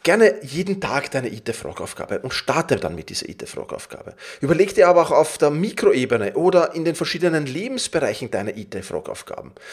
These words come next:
Im Fitnesscenter, beim Sport, in Meetings, bei deinem Hobby, aber auch im Privatleben. Ja, vielleicht mal, äh, ja, den Abwasch zuerst machen, wenn du noch abwäschst, ich weiß es nicht, <laughs> ja, oder, oder, oder, oder keine Ahnung was, ja. Aber, aber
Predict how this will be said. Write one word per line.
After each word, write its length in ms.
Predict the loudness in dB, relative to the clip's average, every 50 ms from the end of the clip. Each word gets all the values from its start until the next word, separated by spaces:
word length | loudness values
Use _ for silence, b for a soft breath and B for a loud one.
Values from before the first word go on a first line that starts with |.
| B B B B B
Im 400 | B 6 6 6 6 4 0 -6 -8
Fitnesscenter, 720 | -4 -2 -2 0 2 0 0 0 0 -2 -2 -2 -2 -4 0
beim 280 | 2 4 4 4 2
Sport, 440 | 0 -4 -2 -2 -2 -2 -2 -6 -10 B B B B B B B B _
in 160 | 0 2 4
Meetings, 600 | 4 4 2 0 -2 -4 -4 -4 -6 -8 -10 _ _ -4
bei 80 | -2 0
deinem 280 | 0 0 0 4 6
Hobby, 280 | 6 8 8 6 4 0 0
aber 260 | -2 0 2 4 4
auch 100 | 4 2
im 100 | 2 0
Privatleben. 720 | 0 0 0 0 0 -2 -2 -4 -6 -6 -6 -8 -10 -18 _ _ _ _ _ _ _ _ -6
Ja, 200 | -6 -6 -6 -10 B B B B
vielleicht 320 | 0 2 4 4 4 4 6
mal, 300 | 8 8 8 8 6 4 B B B B
äh, 300 | 8 8 10 10 8 6 4 B B B B
ja, 160 | B 2 4 6
den 160 | 4 4 4
Abwasch 380 | 4 4 6 6 6 6 6
zuerst 400 | 2 2 4 6 4 4 4 4
machen, 260 | 4 4 4 4 4 4
wenn 100 | 4 6
du 60 | 6
noch 120 | 6 6
abwäschst, 400 | 6 4 4 6 4 2 2 0
ich 120 | -2 -2 0
weiß 240 | 2 2 2 2
es 140 | 2 0 0
nicht, 240 | 0 -2 -2 0 0
<laughs> 0 |
ja, 120 | 0 2 6 6
oder, 260 | 8 8 6 4 2 B B B -4 B
oder, 340 | 8 8 10 10 10 8 8
oder, 340 | 8 10 10 10 8 8 6
oder 220 | 6 8 8 6
keine 280 | 6 4 2 2 4 4
Ahnung 240 | 4 6 6 6 8
was, 240 | 8 8 6 6 2
ja. 160 | 0 0 -2 B B B B B
Aber, 260 | 0 0 0 0 0
aber 280 | -2 -4 -6 -6 -8